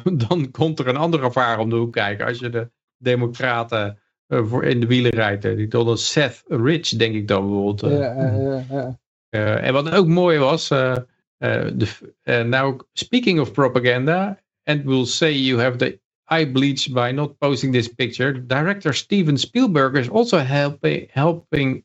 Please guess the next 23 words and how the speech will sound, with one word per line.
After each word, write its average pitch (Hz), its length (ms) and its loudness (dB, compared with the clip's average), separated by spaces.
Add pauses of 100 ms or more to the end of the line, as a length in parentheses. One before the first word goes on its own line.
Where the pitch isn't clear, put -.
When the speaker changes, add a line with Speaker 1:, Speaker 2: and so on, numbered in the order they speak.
Speaker 1:
the 127 120 4
Biden 127 440 -2
campaign 127 440 0
with 117 220 2
re-election. 120 880 2 (300)
Speaker 2:
Oh, 170 180 2
joh. 156 220 2
Speaker 1:
Eh, 107 180 -2 (260)
<laughs> 104 100 -4 (100)
dus, 147 260 2
Speaker 2:
Wat - 20 2
een 196 60 4
Speaker 1:
eh, 240 60 4
Speaker 2:
verrassing. 151 500 -2 (320)
Speaker 1:
the - 140 2
filmmaker 175 680 2
Speaker 2:
<laughs> 165 40 -2
Speaker 1:
will 160 140 4
help 185 280 0
to 156 140 4
convey 156 440 2
the 156 80 2
president's 143 680 -2